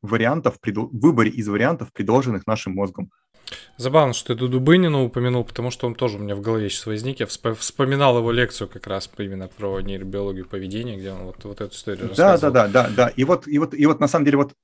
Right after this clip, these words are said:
Speaker 1: э, если задуматься, да, а что в нас, м, и в то, что в нас дает согласие или не дает согласия.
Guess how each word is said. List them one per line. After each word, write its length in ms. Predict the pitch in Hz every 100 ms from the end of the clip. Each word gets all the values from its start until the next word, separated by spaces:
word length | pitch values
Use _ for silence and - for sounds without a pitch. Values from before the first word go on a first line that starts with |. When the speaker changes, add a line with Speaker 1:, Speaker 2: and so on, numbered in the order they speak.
| -
Speaker 1:
э, 220 | 127 110
если 200 | 120 120
задуматься, 560 | 127 127 202 151 - 107
да, 200 | 98 127
а 220 | - 120 - _
что 300 | - - 151
в 80 | 110
нас, 340 | 120 196 - - -
м, 220 | 120 120
и 400 | - 165 73 - _ _
в 320 | - - -
то, 220 | - 165 -
что 240 | - -
в 80 | 135
нас 260 | 135 - -
дает 320 | 117 127 190
согласие 460 | - 120 110 - 113
или 140 | 117
не 140 | 120 113
дает 300 | 123 101 -
согласия. 540 | 101 98 - 120 120